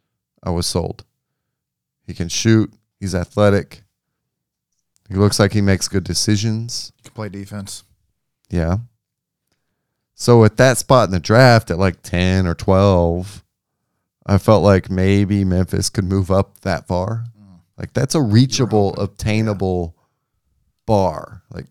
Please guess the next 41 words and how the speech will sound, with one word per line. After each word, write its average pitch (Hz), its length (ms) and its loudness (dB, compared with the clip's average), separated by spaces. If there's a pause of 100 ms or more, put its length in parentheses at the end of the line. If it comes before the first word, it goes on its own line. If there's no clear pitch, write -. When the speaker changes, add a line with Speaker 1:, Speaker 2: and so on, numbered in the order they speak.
Speaker 1:
ten, 95 340 -2
twelve. 87 580 -4
Like, - 200 -16
you - 80 -18
can 135 140 -6
move 120 200 0
up 117 240 -2
there. - 280 -14 (1000)
Four 135 720 0
or 110 60 2
five, 107 540 2
that's 90 180 -8
harder 101 680 -4
to 82 120 -8
do. 85 380 -2 (1600)
So 104 360 2
I 101 200 6 (560)
got 151 160 6
a - 20 8
little 123 260 6
excited. 104 560 2 (300)
Was - 140 -12
thinking 101 320 -4
maybe 90 280 -4
he 92 140 -6
would 92 220 -6
be 95 140 -8
a 85 100 -8
guy. 85 360 -4
Like, 85 200 -8
I 80 80 -8
just, - 300 -12 (280)
man, 95 260 -8
I 78 120 -12
see - 260 -10
that 87 240 -10
size 87 540 -8
and 76 100 -12
I 82 40 -10
like 85 300 -8
it. 87 200 -10